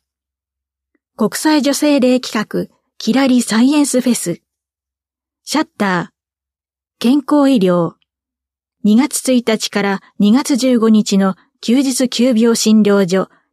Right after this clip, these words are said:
休日薬局。二月の乳幼児健診事業。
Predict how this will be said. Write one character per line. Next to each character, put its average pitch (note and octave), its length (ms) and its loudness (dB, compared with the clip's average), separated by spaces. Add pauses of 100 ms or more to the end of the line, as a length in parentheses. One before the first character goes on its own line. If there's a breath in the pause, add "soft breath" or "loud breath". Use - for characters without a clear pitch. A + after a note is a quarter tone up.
休 B3+ 180 0
日 D4 280 0
薬 C4 200 -2
局。 F3+ 400 -6 (880)
二 G#3+ 140 2
月 B3+ 280 0
の A3 220 2 (360)
乳 B3 220 4
幼 C#4 220 2
児 F#3 200 -2
健 A#3+ 220 0
診 C#4+ 240 2
事 C4 160 2
業。 F3 360 0